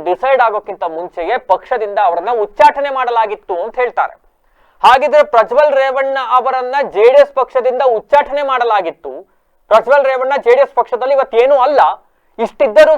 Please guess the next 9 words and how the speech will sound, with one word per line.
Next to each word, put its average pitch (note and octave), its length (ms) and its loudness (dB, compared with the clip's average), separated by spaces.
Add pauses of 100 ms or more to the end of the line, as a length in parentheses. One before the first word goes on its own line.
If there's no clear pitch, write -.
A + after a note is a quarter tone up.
ಕೂಡ D4 100 2 (160)
ಜೆ A3 100 2 (100)
ಡಿ D4 80 0
ಎಸ್ - 140 -6
ನ D4 60 2 (100)
ಜಿಲ್ಲಾಧ್ಯಕ್ಷರೊಬ್ಬರು B3+ 960 2
ಹೋಗಿ D3 300 -8 (420)
ಅತ್ಯಾಚಾರ C#4+ 640 2 (220)
ಆರೋಪದಲ್ಲಿ B3 640 0